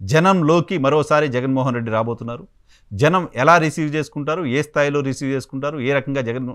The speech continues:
జగన్మోహన్ రెడ్డి జనాన్ని మళ్ళీ ఆకట్టుకోగలుగుతారు అనేది ఆసక్తి కలిగిస్తోంది. ఈ నెల ఇరవై ఐదున ఉత్తరాంధ్ర నుంచి ఆయన పర్యటనలు మొదలు కాబోతున్నాయి. రోజు రెండు నియోజక-, రెండు సభల చొప్పున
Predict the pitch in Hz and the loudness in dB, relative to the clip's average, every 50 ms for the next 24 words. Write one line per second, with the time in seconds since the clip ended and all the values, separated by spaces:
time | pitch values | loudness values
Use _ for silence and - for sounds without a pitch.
0 | - - 113 113 127 131 135 127 131 123 117 113 117 104 104 104 117 123 120 117 | -12 -10 -8 -4 -4 -2 -2 -2 -2 -4 -6 -6 -6 -4 -4 -2 -2 -2 -2 -2
1 | 120 117 110 92 - _ _ _ _ _ _ _ - - 143 151 160 160 147 - | -4 -4 -6 -8 -12 _ _ _ _ _ _ _ -4 -2 0 2 2 2 0 0
2 | - 110 143 165 - 190 160 - - 151 160 151 135 135 131 123 120 120 120 117 | 0 0 0 2 2 0 0 0 -2 -2 0 0 2 0 0 -2 -2 -2 0 0
3 | 117 113 113 120 123 147 135 120 127 - _ _ _ - 101 110 123 - 139 - | 0 -2 -2 -4 -4 -4 -4 -6 -6 -12 _ _ _ -4 -2 -2 -2 -2 -4 -6
4 | - - 131 123 117 117 - - 147 151 160 151 123 123 131 135 117 117 131 143 | -4 -4 -4 -2 -2 -4 -6 -8 -8 -6 -4 -4 -2 -2 -2 0 0 0 0 2
5 | 143 135 123 127 131 139 139 117 107 107 - - 160 156 147 135 131 131 127 120 | 2 2 0 0 -2 -4 -4 -4 -6 -4 0 2 2 4 4 2 -2 -2 -4 -4
6 | 113 - 151 131 113 117 120 117 104 90 - _ _ _ _ - 120 120 139 131 | -4 -4 -2 -2 0 0 0 -2 -4 -6 -8 _ _ _ _ -4 0 0 0 2
7 | 139 135 131 123 117 120 117 120 123 127 131 117 120 110 - 120 147 156 131 113 | 0 0 0 0 -2 -2 -2 -2 0 0 0 0 -2 -4 -6 -6 -8 -8 -4 0
8 | 123 147 151 139 156 143 123 117 127 131 135 135 131 135 135 120 127 - 107 120 | 0 0 2 2 0 0 0 0 0 0 0 0 0 0 -2 -2 -4 -6 -4 -2
9 | 135 135 123 143 123 127 127 123 127 117 123 135 | -2 -2 0 0 0 0 -2 -2 -4 -4 -4 -4